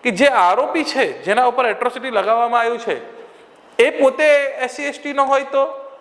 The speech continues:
તો યાદ રાખજો, જ્યારે એ પોતે એસ સી એસ ટી નો હોય તો એના ઉપર એટ્રોસિટી લાગી જ ના શકે, કેમ કે પછી બંને એક જ જ્ઞાતિના થઈ ગયા, ફરિયાદી અને આરોપી બંને, તો પછી એટ્રોસિટી લાગુ જ ના પડે. હવે પ્રશ્ન એ થાય કે સર, સામેવાળો જે આરોપી છે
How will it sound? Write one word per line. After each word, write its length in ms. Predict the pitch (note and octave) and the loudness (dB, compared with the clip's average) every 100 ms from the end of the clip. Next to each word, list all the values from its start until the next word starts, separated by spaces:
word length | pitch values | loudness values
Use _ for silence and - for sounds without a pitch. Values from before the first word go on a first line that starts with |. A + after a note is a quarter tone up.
| - - - | -20 -8 2
તો 120 | A#3+ | 4
યાદ 240 | A3+ A#3 | 4 2
રાખજો, 420 | C4 C#4 A3+ C4 | 0 -2 -4 -6
જ્યારે 440 | C4 F#3+ G#3 B3 C4 | -4 2 2 2 0
એ 40 | |
પોતે 320 | C4+ A3 G#3+ | 0 -2 0
એસ 200 | C#4+ C4 | 2 0
સી 120 | - C#4 | 0 -6
એસ 180 | C4 - | -8 -6
ટી 100 | C#4 | -4
નો 120 | B3+ | -2
હોય 240 | B3 C4 D3+ - - - - | 0 0 -2 -8 -18 -20 0
તો 60 | B3 | 2
એના 220 | A#3+ C#4+ | 4 2
ઉપર 180 | C#4+ D4 | 2 0
એટ્રોસિટી 440 | C#4 C#4+ C#4+ C#4+ | 0 -4 -6 -4
લાગી 260 | C#4 C4+ D4 | 0 0 -2
જ 100 | C#4+ | -4
ના 120 | C4+ | -2
શકે, 300 | A#3 F#3 D3+ | -2 -2 -4
કેમ 260 | - A3+ | -2 -2
કે 120 | B3+ C#4+ | -2 -4
પછી 220 | C#4 C#4+ | -4 0
બંને 300 | C4 C#4 C#4 | 0 2 0
એક 180 | C#4 D4+ | 0 -4
જ 40 | |
જ્ઞાતિના 460 | B3 C4 A#3+ B3 A#3 | -2 -2 -2 -2 -2
થઈ 200 | A3 F3 | 0 0
ગયા, 280 | D#3+ D3+ D3 - - | 2 2 0 -10 0
ફરિયાદી 440 | G3+ A3+ A#3+ A#3 A#3+ | 0 2 0 0 -2
અને 160 | A#3+ | 0
આરોપી 400 | A3+ G#3 G#3+ A3+ | 2 2 0 -4
બંને, 340 | G3+ F#3+ F3 A#2+ - - - - - | -4 -2 -4 -8 -12 -20 -20 -20 0
તો 80 | A#3+ | 2
પછી 220 | A#3 A#3+ | 2 4
એટ્રોસિટી 460 | B3+ A#3+ C4+ C#4 C#4 | 2 2 -4 -4 0
લાગુ 260 | A#3+ A#3 | 2 2
જ 80 | C#4 | -2
ના 120 | B3 | -2
પડે. 240 | G#3 B2+ A2 - - - - | -2 -2 -6 -12 -20 -8 2
હવે 100 | A#3+ | 2
પ્રશ્ન 320 | B3 C4 C4 | 4 0 2
એ 140 | D4 D4 | 0 2
થાય 240 | D4 C4 | 0 0
કે 120 | B3+ | -4
સર, 180 | C#4 C#4+ | -2 -2
સામેવાળો 520 | C#4+ G#3 F3 B3 C4+ | -2 -4 -2 0 0
જે 140 | C4+ C#4+ | 0 2
આરોપી 420 | G#3+ A3+ C4 C#4 | 2 2 0 -6
છે 500 | - C#4+ D3+ - | -4 -4 -4 -10